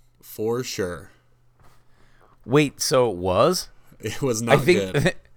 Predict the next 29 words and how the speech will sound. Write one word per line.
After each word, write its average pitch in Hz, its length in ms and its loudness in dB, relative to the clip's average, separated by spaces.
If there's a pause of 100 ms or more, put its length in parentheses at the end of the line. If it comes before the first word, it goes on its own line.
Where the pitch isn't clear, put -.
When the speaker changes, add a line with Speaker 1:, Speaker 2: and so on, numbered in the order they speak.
(140)
Speaker 2:
No, 143 280 2
that's 127 320 4
what 170 100 -2
they 156 160 2
said. 175 320 4
It 170 80 2
was 123 180 0
Speaker 1:
Uh, 95 100 -4
Speaker 2:
bad. 143 420 0 (500)
Speaker 1:
yeah. 92 220 -14 (1120)
So 127 140 0
I'm, 147 320 4
Speaker 2:
I'll 143 80 8
Speaker 1:
I'm 151 60 4
Speaker 2:
do 185 220 10
Speaker 1:
a, 147 60 -8
he, 160 220 -2
he 160 140 -4
sold 185 280 0
me 175 60 -2
on 170 100 2
all 170 160 4
his 180 100 0
supplements. 143 540 -6
I'm 127 180 -6
gonna 131 180 -8
go 131 120 -6
ahead 131 180 -6
and 117 220 -12